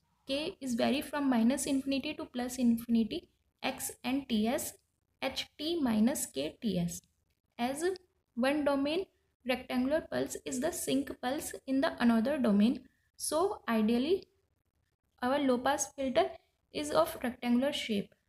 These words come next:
So in another domain it will be a sync pulse. So this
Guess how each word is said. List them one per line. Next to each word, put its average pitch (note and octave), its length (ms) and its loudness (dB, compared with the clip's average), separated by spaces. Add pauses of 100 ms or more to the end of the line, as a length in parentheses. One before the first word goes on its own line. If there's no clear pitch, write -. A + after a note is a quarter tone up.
(100)
So D4+ 240 -4
in D4 160 -6 (140)
another A#3 360 4
domain C#4 380 0
it A#3+ 160 -4
will B3+ 180 0
be C#4+ 120 2
a F#4 60 0
sync A3+ 420 2
pulse. G3+ 400 -4 (280)
So D#4+ 300 -4
this C4+ 400 -2